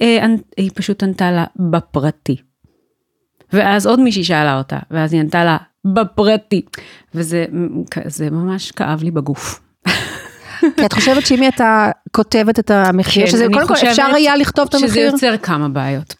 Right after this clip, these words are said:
Speaker 2: אז,
Speaker 1: בסדר?
Speaker 2: אה, בואי
Speaker 1: הרי
Speaker 2: תרחיבי.
Speaker 1: זה לא נדלן, זה לא, אני, אני רואה את זה
Speaker 2: זה לא
Speaker 1: באמת
Speaker 2: מחיר של בית.
Speaker 1: בדיוק, שיש פה באמת, אה, לפעמים, אה, מכל מיני סיבות רוצים לשמור את זה רגע ב-, בצורה סודית, מכל מיני,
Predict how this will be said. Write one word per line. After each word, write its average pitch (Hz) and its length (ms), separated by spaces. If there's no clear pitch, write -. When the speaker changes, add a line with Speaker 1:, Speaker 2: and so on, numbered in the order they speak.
Speaker 2:
אז, 196 60
Speaker 1:
בסדר? 196 260
Speaker 2:
אה, 214 40
בואי 220 100
Speaker 1:
הרי 214 120
Speaker 2:
תרחיבי. 202 160
Speaker 1:
זה 240 80
לא 262 120
נדלן, 180 560
זה 190 180
לא, 247 480
אני, 220 200
אני 226 120
רואה 240 180
את 226 60
זה 220 100
Speaker 2:
זה 214 60
לא 220 60
Speaker 1:
באמת 233 120
Speaker 2:
מחיר 233 140
של 214 140
בית. 165 420
Speaker 1:
בדיוק, 294 360
שיש 247 240
פה 262 140
באמת, 226 460
אה, 220 180
לפעמים, 262 960
אה, 233 280
מכל 247 260
מיני 247 140
סיבות 226 360
רוצים 220 260
לשמור 208 340
את 196 60
זה 196 100
רגע 190 220
ב-, 170 100
בצורה 175 420
סודית, 269 440
מכל 214 180
מיני, 202 200